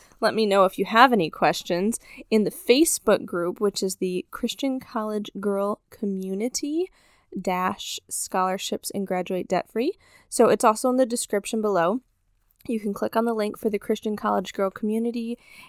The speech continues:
and join us, answer the questions,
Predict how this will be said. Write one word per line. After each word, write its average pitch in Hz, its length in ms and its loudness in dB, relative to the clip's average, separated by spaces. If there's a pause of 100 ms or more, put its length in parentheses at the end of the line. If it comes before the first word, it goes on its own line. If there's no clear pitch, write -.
(160)
and 202 460 0 (160)
join 220 480 2
us, 226 520 4
answer 220 260 0
the 240 80 -2
questions, 226 800 -2